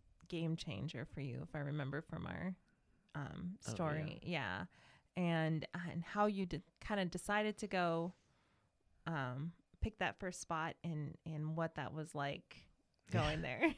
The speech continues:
Speaker 1: <laughs> 'Cause that, that in itself is a big story.
Speaker 2: Yeah. As time goes on, it's cool looking back and seeing your path, where you came from and what made you what you are and what defined you.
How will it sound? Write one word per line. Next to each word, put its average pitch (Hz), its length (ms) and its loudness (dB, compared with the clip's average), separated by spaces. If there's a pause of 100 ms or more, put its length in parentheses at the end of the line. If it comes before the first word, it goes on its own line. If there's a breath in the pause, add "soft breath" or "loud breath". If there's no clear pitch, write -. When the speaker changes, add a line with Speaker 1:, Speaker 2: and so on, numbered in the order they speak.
Speaker 1:
<laughs> 339 140 4
'Cause 226 120 2
that, 247 320 12
that 294 200 12
in 262 60 6
itself 214 440 8
is 196 120 6
a 175 60 2
big 156 260 -2
story. 151 720 -2 (300 loud breath)
Speaker 2:
Yeah. 104 200 2 (180)
As 113 140 4
time 131 220 4
goes 127 180 8
on, 123 160 6
it's - 160 -4
cool 131 260 4
looking 98 320 2
back 98 320 0
and 92 100 -4
seeing 101 480 4 (440 loud breath)
your 95 140 4
path, 92 380 4
where 101 160 0
you 98 280 0 (360 soft breath)
came 113 200 2
from 95 200 0
and 95 140 0
what 101 160 2
made 98 340 2
you 92 260 0 (440)
what 101 180 0
you 92 200 -2
are 95 200 0
and 92 120 -2
what 92 200 0 (280)
defined 92 560 -4
you. - 160 -8